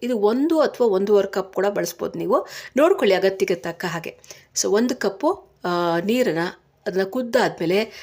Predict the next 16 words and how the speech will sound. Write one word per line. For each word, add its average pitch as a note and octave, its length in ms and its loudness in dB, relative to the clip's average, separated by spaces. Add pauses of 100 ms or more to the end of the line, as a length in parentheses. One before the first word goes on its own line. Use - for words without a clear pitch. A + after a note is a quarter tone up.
(180)
ನಾವೇನು G#3 300 2
ಮಾಡ್ಬೇಕಂದ್ರೆ, F3 760 -2
ಕುದ್ದಾದ್ಮೇಲೆ B3 840 0
ಅದಕ್ಕೆ B3 520 -2 (160)
ಈ G#3+ 80 0
ಚಿರೋಟಿ A3+ 480 2
ರವೆಯನ್ನ F3 460 0
ಹಾಕ್ಬೇಕಾಗತ್ತೆ. - 1120 -10
ಕೆಲವರು D#4 640 4
ಸಕ್ಕರೆಯನ್ನ A#3+ 460 2
ಇವಾಗಲೇ G3+ 420 2
ಹಾಕಿ G3+ 480 -2
ಒಂದೆಳೆ F#3 300 4
ಪಾಕ F3 220 -4
ಮಾಡ್ಕೊಂಡು F3 420 -2
ಮಾಡ್ತಾರೆ, D#3+ 680 -6